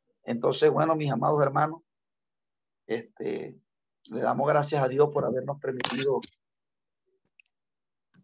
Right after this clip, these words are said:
terminar esta clase. Sé que es un libro un poco complejo, pero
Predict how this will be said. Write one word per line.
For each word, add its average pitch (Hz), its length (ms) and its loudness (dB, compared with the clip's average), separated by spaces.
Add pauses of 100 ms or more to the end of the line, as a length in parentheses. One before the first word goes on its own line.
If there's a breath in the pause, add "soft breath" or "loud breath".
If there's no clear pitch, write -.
(160)
terminar 123 420 0
esta 143 240 -2
clase. 151 360 0 (680)
Sé - 280 -4
que 156 100 0
es 147 60 4
un 143 140 2
libro 147 220 2
un - 100 -2
poco - 260 -4
complejo, 160 560 2 (760)
pero 104 480 -2